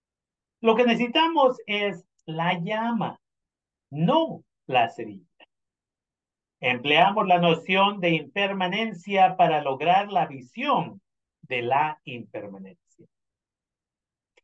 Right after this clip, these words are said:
Podemos convertir la visión profunda de la impermanencia en una visión viva que esté en nosotros a cada instante.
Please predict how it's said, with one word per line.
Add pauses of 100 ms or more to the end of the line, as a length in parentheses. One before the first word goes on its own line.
(360)
Podemos
convertir
la
visión
profunda
de
la
impermanencia
en
una
visión
viva (520)
que
esté
en
nosotros (160)
a
cada
instante.